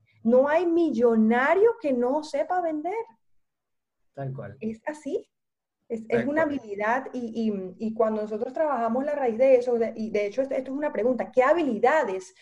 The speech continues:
Speaker 1: yo debo desarrollar para sentir que la abundancia fluye fácilmente en mi vida? Porque no es solamente quedarte meditando y sentir la abundancia en tu cuerpo, sino cuáles son esas habilidades. Entonces me encanta porque tú estás muy consciente que sí, a veces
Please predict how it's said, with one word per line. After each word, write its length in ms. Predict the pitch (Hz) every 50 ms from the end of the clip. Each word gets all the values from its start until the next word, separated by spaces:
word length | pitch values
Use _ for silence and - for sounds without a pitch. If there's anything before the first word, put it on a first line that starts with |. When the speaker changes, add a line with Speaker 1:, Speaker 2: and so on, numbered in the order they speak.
| _ _ _ _
Speaker 1:
yo 200 | 180 226 226 226
debo 180 | 240 240 269
desarrollar 800 | 277 262 254 - 233 220 208 190 190 185 285 302 - - - - - _ _ _
para 220 | - 226 220 220
sentir 460 | 220 - 226 220 220 226 339 370 359
que 80 | - 277
la 100 | 254 240
abundancia 640 | 226 208 214 208 208 233 269 285 285 269 - 285 262
fluye 300 | - 262 277 269 294 277
fácilmente 640 | - 269 262 - - 247 240 240 233 226 220 240
en 60 | 240
mi 120 | 247 262 285
vida? 400 | 330 381 415 403 311 196 - - - - _
Porque 220 | - 233 226 226 214
no 80 | 202
es 100 | 190 185
solamente 600 | - 202 202 220 233 254 262 262 269 262 269 370 370
quedarte 440 | 381 370 320 277 254 247 254 262 254
meditando 560 | 247 247 247 233 226 226 233 220 226 226 226
y 80 | 220
sentir 320 | 220 220 208 202 208 208 196
la 60 | 196
abundancia 400 | 190 185 185 180 185 180 175 185
en 80 | 175 175
tu 100 | - -
cuerpo, 520 | - 277 381 427 294 - - 185 170 - - _ _ _ _
sino 240 | _ 226 214 202 196
cuáles 220 | 202 196 196 196
son 120 | 233 226
esas 200 | 226 220 233 233
habilidades. 960 | 226 214 196 190 185 170 156 170 175 190 196 190 175 160 160 - - - _ _ _ _ _ _ _ _
Entonces 260 | _ - 202 202 247 269
me 80 | 285
encanta 380 | 262 226 220 226 214 214 262 262
porque 220 | 277 277 - 208
tú 100 | 202 -
estás 240 | 196 220 226 240 262
muy 180 | 294 302 294 -
consciente 640 | - 277 277 269 269 262 240 226 226 220 294 302
que 240 | - 294 226 196 - _ _ _ _ _ _ _ _
sí, 280 | - 240 269 285 240
a 120 | 190 175 180
veces 320 | 180 180 180 240 254 262